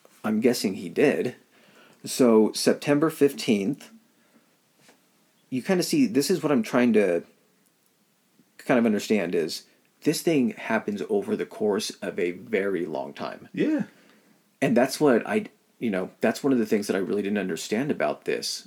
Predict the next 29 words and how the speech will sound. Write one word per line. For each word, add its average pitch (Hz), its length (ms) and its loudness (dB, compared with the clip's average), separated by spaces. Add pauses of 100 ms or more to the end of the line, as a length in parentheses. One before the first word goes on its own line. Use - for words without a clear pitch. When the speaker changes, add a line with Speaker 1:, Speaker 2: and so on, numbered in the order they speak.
Speaker 1:
Probably 165 220 2
one 151 100 2
of 120 60 4
the 98 60 0
biggest 131 300 -2
things - 300 -10 (380)
was 117 240 0
that 107 360 2 (420)
the 110 160 -2
whole 165 260 -2
Watergate 110 560 0
scandal 90 640 -4
was 110 560 -2 (100)
over 120 240 -2
the 104 100 -4
course 104 320 -2
of 90 140 -2
years 104 280 -2
and 117 160 -4
just 107 140 -6
little 98 400 0
bits 110 260 0
of 95 100 -6
information 90 580 -6
coming 95 280 -6
out. 87 300 -6
It 117 160 -2
wasn't 107 340 -2
like 95 320 -4